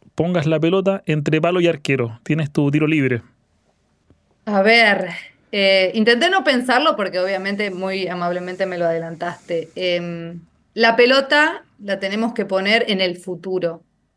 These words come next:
Speaker 2: Necesitamos poner la pelota allá y ser creativos y creativas.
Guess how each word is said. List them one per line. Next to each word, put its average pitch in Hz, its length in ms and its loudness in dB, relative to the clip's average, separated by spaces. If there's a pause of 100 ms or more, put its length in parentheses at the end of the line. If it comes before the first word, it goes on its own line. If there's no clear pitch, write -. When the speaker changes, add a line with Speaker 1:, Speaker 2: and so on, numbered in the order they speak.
Speaker 2:
Necesitamos 208 1120 -4 (760)
poner 202 360 0
la 208 200 0
pelota 202 540 -2
allá 226 600 0 (100)
y 196 120 -8
ser 226 460 0 (260)
creativos 240 1000 0
y 196 140 -10
creativas. 233 840 0